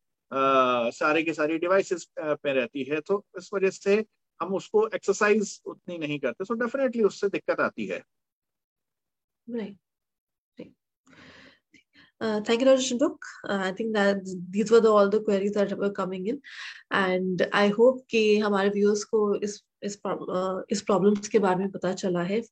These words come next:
Speaker 2: मेमोरी प्रॉब्लम्स या फॉरगेटफुलनेस के बारे में, and राइट टाइम पे राइट हेल्प लेने जरूर जाएंगे। Thank you so much for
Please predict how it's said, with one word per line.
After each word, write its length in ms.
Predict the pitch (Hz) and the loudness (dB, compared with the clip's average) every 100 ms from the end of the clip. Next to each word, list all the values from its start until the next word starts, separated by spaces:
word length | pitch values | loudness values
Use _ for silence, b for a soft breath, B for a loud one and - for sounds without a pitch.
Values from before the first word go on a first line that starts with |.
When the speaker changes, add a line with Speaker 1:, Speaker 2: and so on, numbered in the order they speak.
| 190 | -4
Speaker 2:
मेमोरी 500 | 185 180 180 180 180 | -2 -2 -2 -2 -4
प्रॉब्लम्स 520 | - 170 175 185 175 | -4 -4 -2 -2 -2
या 120 | 185 | -2
फॉरगेटफुलनेस 680 | 180 175 - - 175 175 175 | -2 -8 -8 -6 -2 -2 -4
के 120 | 180 | -6
बारे 360 | 170 165 175 | -4 -4 -4
में, 180 | 170 277 B B B B - | -2 -4 B B B B -2
and 400 | 208 208 208 190 | 2 2 0 2
राइट 240 | 214 240 | 2 2
टाइम 300 | 240 220 226 | 0 0 -2
पे 180 | 226 254 - - | 0 -2 -2 -6
राइट 380 | 190 185 185 185 | -4 0 0 0
हेल्प 240 | 208 269 - - | -2 -2 -4 -8
लेने 240 | 190 196 | -6 -4
जरूर 300 | 202 185 185 | -2 -2 -2
जाएंगे। 440 | 180 - - - - _ - | -2 -6 -12 -14 -16 _ -2
Thank 180 | 202 196 | -2 -2
you 120 | - | -8
so 60 | 170 | -12
much 280 | 170 - | -12 -8
for 60 | 185 | -8